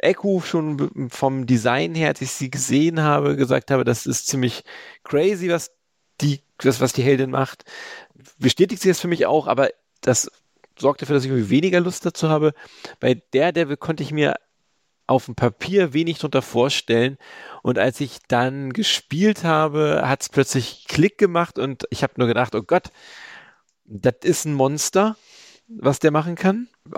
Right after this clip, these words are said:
was die Flexibilität angeht mit seinen, mit seinen Sense-Upgrades.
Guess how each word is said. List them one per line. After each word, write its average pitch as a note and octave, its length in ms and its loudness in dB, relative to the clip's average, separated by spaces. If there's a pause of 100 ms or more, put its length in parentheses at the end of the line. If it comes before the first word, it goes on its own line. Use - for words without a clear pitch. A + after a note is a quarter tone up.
(360)
was C3 160 0
die C3 100 -2
Flexibilität B2+ 720 2
angeht C#3+ 400 -2
mit C3+ 140 -2
seinen, B2 420 -2
mit A#2 120 -4
seinen A2+ 300 0
Sense-Upgrades. D3+ 1300 -2